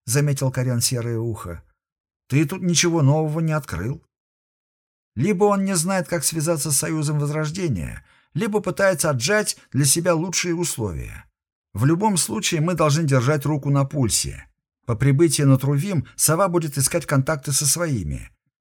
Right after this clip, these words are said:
Мы должны не выпускать его из виду. И тогда в наших руках окажется канал связи с возрожденцами.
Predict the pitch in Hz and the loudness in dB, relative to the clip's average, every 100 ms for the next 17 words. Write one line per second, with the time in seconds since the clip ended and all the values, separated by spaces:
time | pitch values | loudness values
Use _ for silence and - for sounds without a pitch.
0 | _ - 113 147 156 147 139 143 139 147 | _ -2 0 2 2 2 4 4 2 0
1 | 156 - 165 143 139 147 143 92 90 69 | -4 -4 -4 0 0 2 0 0 -4 -8
2 | 58 - _ _ _ _ - 101 98 95 | -10 -14 _ _ _ _ -6 -4 -2 -4
3 | 90 151 180 139 185 - 131 110 - 69 | 0 0 4 2 2 -2 -4 -6 -6 -8
4 | 73 151 165 160 - 139 104 120 135 110 | -6 -4 -4 -2 -4 -2 -2 0 0 0
5 | 123 127 123 120 117 135 123 110 85 71 | -2 -2 -4 -4 -2 0 -2 -2 -6 -6
6 | 53 53 - | -10 -12 -16